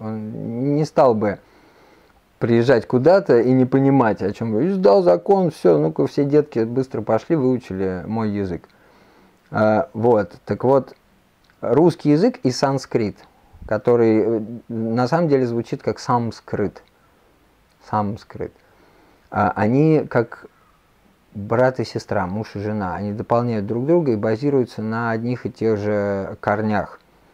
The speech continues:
На, там безумное количество идентичных слов смысловых. Э, э,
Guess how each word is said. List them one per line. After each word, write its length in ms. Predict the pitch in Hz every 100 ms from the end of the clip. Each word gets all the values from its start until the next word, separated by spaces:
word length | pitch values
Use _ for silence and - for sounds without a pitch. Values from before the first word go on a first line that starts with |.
| _ _ -
На, 360 | 101 101 98 95 104 95 110 117 -
там 360 | 107 107 107
безумное 840 | 107 113 110 120 123 135 131 117 107
количество 540 | 107 110 98 - 98
идентичных 640 | 95 101 98 98 - 95 -
слов 300 | 104 98 -
смысловых. 720 | 92 90 98 95 92 90 - -
Э, 380 | 110 98 95 92 _ _ _ _ _ - - _ _ _ _ _ _ _ _ -
э, 300 | - 110 107